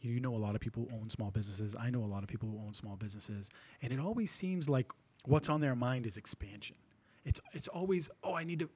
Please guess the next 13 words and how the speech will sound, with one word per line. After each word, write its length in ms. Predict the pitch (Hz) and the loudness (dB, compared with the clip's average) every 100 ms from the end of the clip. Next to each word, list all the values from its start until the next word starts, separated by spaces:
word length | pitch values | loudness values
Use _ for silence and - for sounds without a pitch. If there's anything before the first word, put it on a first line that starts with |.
| - | -6
I 100 | 143 | -4
need 120 | 151 | -2
more 140 | 143 143 | 0 0
locations," 400 | 143 147 123 - - | 0 -2 -6 -10 -8
especially 360 | - 160 - | -2 0 0
food 220 | 139 135 117 | 2 2 0
businesses, 440 | 110 101 - - - | -2 -6 -10 -12 -10
especially 380 | - 156 143 120 | -2 0 0 -2
food 160 | 117 | -6
businesses. 360 | 104 98 107 98 | -10 -12 -12 -8
They 120 | 110 | -6
wanna 200 | 117 | -6
go, 80 | 110 | -8